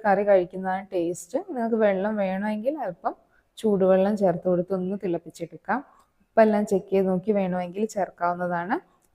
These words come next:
ഇതിനധികം എരിവ് ഉണ്ടാവില്ല. ഞാൻ ഉണക്കമുളക് മാത്രമല്ലേ ചേർത്തിട്ടുള്ളൂ. നിങ്ങൾക്ക് നല്ല എരിവ് വേണമെങ്കിൽ പരിപ്പ് വേവിക്കുന്ന സമയത്ത് നേരത്തെ പറഞ്ഞ പോലെ പച്ചമുളക് ചേർത്ത് കൊടുക്കാവുന്നതാണ്.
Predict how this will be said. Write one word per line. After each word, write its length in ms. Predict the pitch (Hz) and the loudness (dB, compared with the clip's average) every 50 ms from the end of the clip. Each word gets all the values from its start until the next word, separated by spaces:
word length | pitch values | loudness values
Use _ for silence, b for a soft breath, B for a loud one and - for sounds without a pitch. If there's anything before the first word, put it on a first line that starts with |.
| _ | _
ഇതിനധികം 540 | - 202 220 233 220 196 185 196 220 240 240 220 202 | -2 0 2 4 4 4 4 4 4 2 4 2 2
എരിവ് 240 | 185 214 214 214 233 220 | 2 2 2 2 0 0
ഉണ്ടാവില്ല. 420 | 202 185 180 175 175 175 175 202 269 302 269 | 0 0 0 2 2 0 -2 -4 -8 -10 -8
ഞാൻ 80 | 233 226 214 | -8 -8 -8
ഉണക്കമുളക് 480 | 196 196 190 196 196 202 190 196 196 208 208 196 | -8 -10 -10 -10 -8 -4 -4 -6 -6 -6 -8 -8
മാത്രമല്ലേ 420 | 185 185 - 196 196 190 190 190 190 | -8 -8 -4 -4 -2 -2 -2 -4 -6
ചേർത്തിട്ടുള്ളൂ. 560 | 196 180 - _ 170 165 - 170 170 175 185 - | -10 -14 -14 _ -20 -10 -6 -6 -4 -4 -6 -8
നിങ്ങൾക്ക് 480 | - _ _ _ _ - 196 196 185 190 | -10 _ _ _ _ -10 -8 -6 -6 -4
നല്ല 140 | 190 202 202 202 | -2 0 0 0
എരിവ് 180 | 190 196 196 202 202 196 | 0 -2 -2 0 -2 -2
വേണമെങ്കിൽ 400 | 185 175 175 175 175 170 185 - - - - | -2 -4 -6 -8 -10 -10 -8 -8 -8 -4 -2
പരിപ്പ് 280 | 277 226 214 - - 208 190 | 0 0 0 -2 -2 -2 -2
വേവിക്കുന്ന 400 | 185 180 175 170 170 - 175 185 190 - | 0 0 -2 -4 -8 -8 -8 -8 -8 -6
സമയത്ത് 380 | 196 180 175 170 165 165 - 240 311 330 262 | -8 -6 -6 -6 -8 -8 -6 -6 -4 -2 -2
നേരത്തെ 260 | 202 190 - - 175 175 | -4 -4 -4 -6 -2 -2
പറഞ്ഞ 180 | 175 165 165 170 165 | -2 -4 -4 -8 -8
പോലെ 160 | 175 175 208 - - | -4 -4 -4 -4 -4
പച്ചമുളക് 500 | 202 196 - - 185 185 175 170 165 180 - | -6 -6 -6 -10 -8 -6 -6 -4 -4 -4 -2
ചേർത്ത് 240 | 180 165 - - - 175 | -2 -4 -4 -2 -2 -4
കൊടുക്കാവുന്നതാണ്. 720 | 165 165 - - 170 165 165 170 165 165 165 160 160 190 | -4 -4 -4 -4 -4 -4 -4 -4 -4 -4 -4 -6 -6 -6